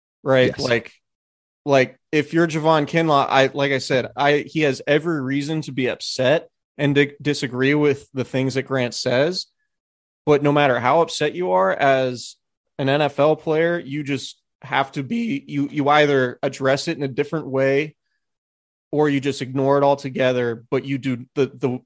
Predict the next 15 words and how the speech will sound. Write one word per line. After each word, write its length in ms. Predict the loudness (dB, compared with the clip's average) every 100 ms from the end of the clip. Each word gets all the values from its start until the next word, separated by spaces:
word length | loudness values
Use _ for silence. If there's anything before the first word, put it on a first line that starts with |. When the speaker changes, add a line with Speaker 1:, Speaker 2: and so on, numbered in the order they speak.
| _ _
Speaker 1:
the 80 | -10
wrong 480 | -6 2 4 6 4
way 160 | 4
to 80 | 2
handle 400 | 0 -2 -4 -4
it 180 | -4 -6 _ _ _ _ _ _ _
is 300 | -2 -2 -4
to 300 | -4 -2 -2 0
go 220 | 2 4
down 260 | 4 2 0
to 100 | -2
that 280 | 0 0
level 420 | 2 0 0 -4 -8
to 180 | -8
where 500 | -4 -2 0 -2 -4